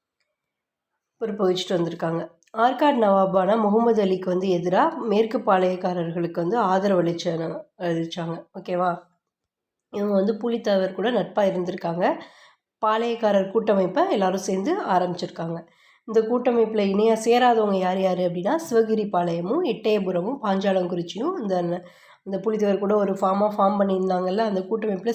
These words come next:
சேராதவங்க. யார் யார் சேராதவங்கன்னு பார்த்துக்கோங்க. சிவகிரி பாளையக்காரர், எட்டயபுரம், பாஞ்சாலங்குறிச்சி சேரல. ஆங்கிலேயருக்கு வந்து ஆதரவா ராமநாதபுரம், புதுக்கோட்டை மன்னர்கள் இருந்தாங்க. ஆங்கிலேயர்களுக்கு ஆதரவா இருந்தவங்க,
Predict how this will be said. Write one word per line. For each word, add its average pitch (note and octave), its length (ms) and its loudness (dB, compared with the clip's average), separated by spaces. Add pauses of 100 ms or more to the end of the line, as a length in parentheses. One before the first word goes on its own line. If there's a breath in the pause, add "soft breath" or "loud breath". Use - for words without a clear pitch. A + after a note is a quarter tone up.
சேராதவங்க. G3 640 0
யார் G#3 220 -2
யார் G#3 240 2
சேராதவங்கன்னு F#3 600 -2
பார்த்துக்கோங்க. E3+ 340 -10
சிவகிரி G#3+ 540 -6
பாளையக்காரர், F3+ 640 -2 (380 loud breath)
எட்டயபுரம், G3+ 680 0
பாஞ்சாலங்குறிச்சி F#3 800 0 (100)
சேரல. F3 420 -6 (2000)
ஆங்கிலேயருக்கு G#3+ 580 2
வந்து G#3+ 100 4
ஆதரவா G3 500 2
ராமநாதபுரம், G#3 760 2
புதுக்கோட்டை G3 460 -2
மன்னர்கள் E3+ 400 -2
இருந்தாங்க. F3 480 -6
ஆங்கிலேயர்களுக்கு F#3+ 640 -4
ஆதரவா F3+ 440 0 (560 loud breath)
இருந்தவங்க, F#3+ 520 -2